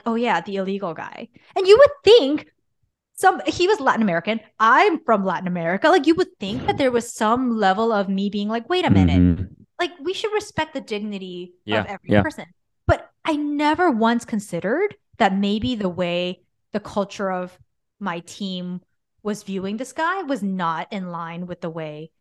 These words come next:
Speaker 1: Jesus would have wanted me to view this guy.
Speaker 2: Okay.
Speaker 1: I completely hundred percent along, went along with it.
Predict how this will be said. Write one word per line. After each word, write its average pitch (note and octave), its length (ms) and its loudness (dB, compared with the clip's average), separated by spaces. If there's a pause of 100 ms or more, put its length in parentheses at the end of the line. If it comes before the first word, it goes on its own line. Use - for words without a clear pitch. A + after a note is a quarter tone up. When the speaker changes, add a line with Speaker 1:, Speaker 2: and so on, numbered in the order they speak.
(160)
Speaker 1:
Jesus F#3+ 440 -8
would B3 140 0
have B3+ 80 -4
wanted C#4+ 260 -2
me D#4 120 -4
to D#4+ 80 -4 (100)
view D#4+ 160 -2
this E4 160 -6
guy. G4+ 180 -2 (100)
Speaker 2:
Okay. - 220 2
Speaker 1:
I G#2 100 6 (140)
completely E4 540 0
hundred C4+ 480 -2
percent G#3 420 -4
along, F3+ 400 -2
went G3 240 0
along D#3 340 -6
with - 140 -16
it. - 220 -20